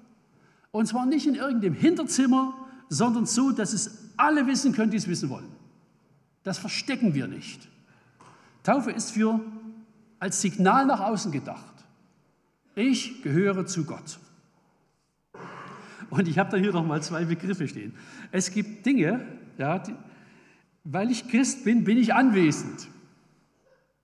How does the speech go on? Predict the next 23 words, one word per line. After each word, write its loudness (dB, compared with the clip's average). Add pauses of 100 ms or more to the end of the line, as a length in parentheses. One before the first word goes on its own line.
(540)
Bin 4
ich 0
dabei. 2 (960)
Und 2
es 0
gibt 0
andere, 4
da -2
würde -2
ich 0
sagen, 2
weil 0
ich -4
Christ -2
bin, 2
bin 0
ich 2
nicht 4
dabei, 0
da 0
bin 0
ich 2
abwesend. -4